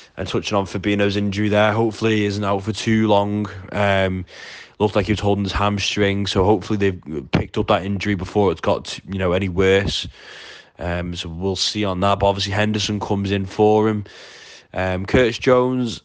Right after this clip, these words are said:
I felt a bit sorry for Curtis Jones in the first half 'cause he was picking up little pockets of spaces, but he wasn't getting the ball lots.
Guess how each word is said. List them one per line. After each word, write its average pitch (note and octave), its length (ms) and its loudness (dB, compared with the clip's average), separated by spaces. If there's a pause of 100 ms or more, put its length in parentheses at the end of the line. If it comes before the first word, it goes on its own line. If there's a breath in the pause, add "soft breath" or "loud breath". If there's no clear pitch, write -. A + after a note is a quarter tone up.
(160)
I - 60 -2
felt D#3 220 2
a - 20 -2
bit E3+ 120 0
sorry D#3 240 2
for - 120 -14
Curtis D3 260 4
Jones G#2 380 2
in G#2+ 80 -4
the G#2 60 -4
first G#2 340 -2
half F#2 240 2
'cause G#2 120 -4
he A2+ 60 2
was G#2+ 100 0
picking - 300 0
up B2+ 120 4
little B2 200 2
pockets A#2 380 -2
of G2 60 -8
spaces, A#2 420 -2
but A2+ 120 -6
he A2+ 40 0
wasn't C3 240 0
getting C3+ 140 0
the A#2 60 2
ball A#2+ 440 4
lots. - 460 0